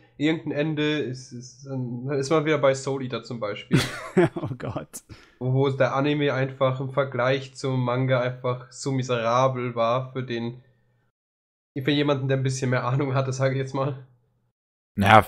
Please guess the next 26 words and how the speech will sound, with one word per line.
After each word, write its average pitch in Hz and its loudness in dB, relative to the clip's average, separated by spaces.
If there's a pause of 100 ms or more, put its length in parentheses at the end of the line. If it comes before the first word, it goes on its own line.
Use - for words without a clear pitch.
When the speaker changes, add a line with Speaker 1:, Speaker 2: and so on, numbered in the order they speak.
(140)
Speaker 3:
wer 95 -4
halt 95 0
weiter 98 4
gelesen 95 -2
hat 87 -6
im 92 -6
Manga. 92 -4 (320)
Speaker 1:
Genau. 127 2 (340)
Speaker 3:
<laughs> - 0
Und 117 -2
Speaker 1:
Also 147 4
Speaker 3:
weiß, 139 2
Speaker 1:
das 139 -4
Speaker 3:
was - -6
da 107 4
Speaker 1:
war 92 6
Speaker 3:
eigentlich 95 0
noch 101 -6
kommt. 95 -4 (160)
Speaker 1:
Genau, 123 -2
das, 131 -6
so, 135 -2
das 135 -2
finde 143 0
ich 135 -2
halt. 127 0